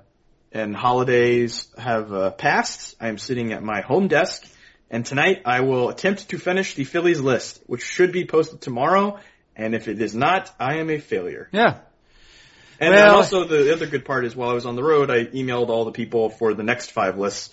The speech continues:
Speaker 1: and I've got, I think, two more that are basically done. I just have to write 'em. So I might, might, might start spitting these things out pretty quickly, especially if the winter meetings isn't too eventful. I might just go sit in the corner and write lists.
Speaker 2: Yeah, that's good. Uh, good use of your winter meetings, Kylie.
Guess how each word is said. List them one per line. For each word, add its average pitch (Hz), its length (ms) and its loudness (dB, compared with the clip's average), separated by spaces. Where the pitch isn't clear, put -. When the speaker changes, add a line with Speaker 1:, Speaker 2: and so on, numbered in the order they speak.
Speaker 1:
and 117 300 0
I've 160 140 0
got, 220 120 2
I 180 100 2
think, 196 260 -6
two 202 180 -4
more 160 260 2
that 117 100 2
are 110 60 0
basically 123 480 -2
done. 117 240 -2
I 107 40 -4
just 98 100 -8
have - 120 -8
to 98 80 -10
write 101 240 -2
'em. 87 120 -12
So 101 340 -4
I 107 100 -2
might, 170 300 0
might, 151 220 -2
might 170 160 0
start 151 180 0
spitting 151 320 -2
these 147 160 0
things 143 220 0
out 123 140 0
pretty 123 160 -4
quickly, 117 320 -6
especially 143 380 0
if 123 60 -8
the 127 60 -6
winter 120 200 0
meetings 117 320 0
isn't 104 220 -10
too 113 120 -2
eventful. 98 360 -4
I 90 60 -8
might 98 140 -6
just - 140 -12
go 107 80 -6
sit 101 160 -6
in - 40 -14
the 104 60 -12
corner 107 240 -4
and 90 100 -6
write 80 160 -4
lists. 95 420 -6
Speaker 2:
Yeah, 143 120 -6
that's 139 220 -10
good. 139 320 -8
Uh, 139 100 0
good 170 200 0
use 190 220 -2
of 156 80 -8
your 151 120 -4
winter 143 220 -6
meetings, 107 340 -10
Kylie. 113 300 -12